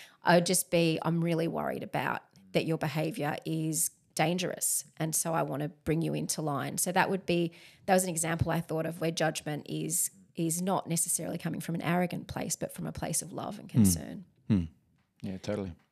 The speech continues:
Speaker 1: So we wanna have that posture, I guess, toward everyone. Like, like, I love my kid, like, we should be loving each other. Yeah.
Speaker 2: Yeah.
Speaker 1: And so judging in that way.
Speaker 2: Yeah.
Speaker 1: So let's get practical, um, then. How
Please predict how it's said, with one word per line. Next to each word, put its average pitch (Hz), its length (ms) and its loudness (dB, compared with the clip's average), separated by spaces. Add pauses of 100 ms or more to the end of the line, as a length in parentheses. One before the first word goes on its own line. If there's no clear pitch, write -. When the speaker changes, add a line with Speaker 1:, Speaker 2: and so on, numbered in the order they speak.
(120)
Speaker 1:
So 196 120 0
we 190 40 4
wanna 190 160 4
have 165 220 4
that - 220 -2
posture, - 420 0
I - 80 -4
guess, - 400 -4
toward 160 400 0
everyone. - 580 -2
Like, 151 440 -6
like, 170 460 -6
I 170 80 2
love 160 260 2
my - 120 -8
kid, 240 440 -2
like, 175 340 -4 (220)
we 175 80 0
should 180 140 -2
be 170 100 -4
loving 170 320 -8
each - 260 -12
other. 160 320 -8 (160)
Yeah. 165 220 -4 (100)
Speaker 2:
Yeah. 185 180 4
Speaker 1:
And 165 100 -4
so 160 320 -2 (840)
judging 156 340 2
in 151 120 0
that 156 200 -4
way. 147 280 -2 (280)
Speaker 2:
Yeah. - 140 -2 (720)
Speaker 1:
So - 180 2
let's 202 240 6
get - 220 -2
practical, 170 760 2 (160)
um, 160 260 4
then. 233 360 2
How 214 560 2